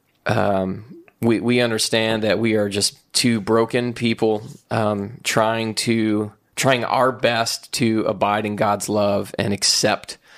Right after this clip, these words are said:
what we did not earn. And, and some of these views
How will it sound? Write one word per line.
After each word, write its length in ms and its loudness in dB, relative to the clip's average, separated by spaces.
what 220 4
we 80 -2
did 220 0
not 240 0
earn. 360 0
And, 320 0
and 120 0
some 200 4
of 100 4
these 220 -2
views 580 2